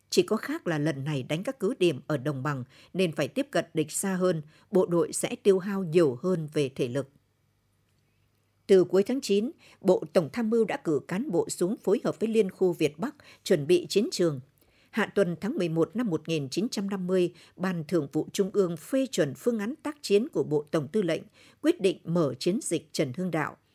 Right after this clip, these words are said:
tiến công địch ở Trung Du, vùng Duyên Hải, Đông Bắc và Liên khu ba, nhằm mục đích tiêu diệt sinh lực địch, mở rộng khu lương thực, phát triển du kích chiến tranh, tranh thủ thời gian phá kế hoạch củng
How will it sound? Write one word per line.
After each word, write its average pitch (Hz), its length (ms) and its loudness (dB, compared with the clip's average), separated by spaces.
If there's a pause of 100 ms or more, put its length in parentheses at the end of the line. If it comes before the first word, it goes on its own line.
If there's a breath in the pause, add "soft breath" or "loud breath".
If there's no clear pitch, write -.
(240 soft breath)
tiến 208 280 6
công 254 180 0
địch 165 240 -2
ở 147 180 2
Trung 190 240 0
Du, 180 280 2 (260 soft breath)
vùng 175 300 2
Duyên 254 240 0
Hải, 180 240 -4 (100)
Đông 202 200 2
Bắc 285 220 -6
và 139 120 0
Liên 170 200 0
khu 175 120 -4
ba, 160 280 -2 (360 soft breath)
nhằm 185 220 0
mục 165 160 -2
đích 175 220 -2
tiêu 269 140 2
diệt 170 360 0
sinh 240 240 -2
lực 156 180 -2
địch, 160 180 -2 (260 soft breath)
mở 180 240 2
rộng - 320 -2
khu 262 160 -2
lương 240 180 0
thực, - 280 -2
phát 311 160 -6
triển 139 260 0
du 185 220 2
kích 240 180 -8
chiến 185 140 -6
tranh, 170 260 -4 (540 soft breath)
tranh 262 180 -2
thủ 160 200 -2
thời 143 200 2
gian 202 280 -4
phá 208 280 -6 (100)
kế 226 180 4
hoạch - 280 -6
củng 156 220 0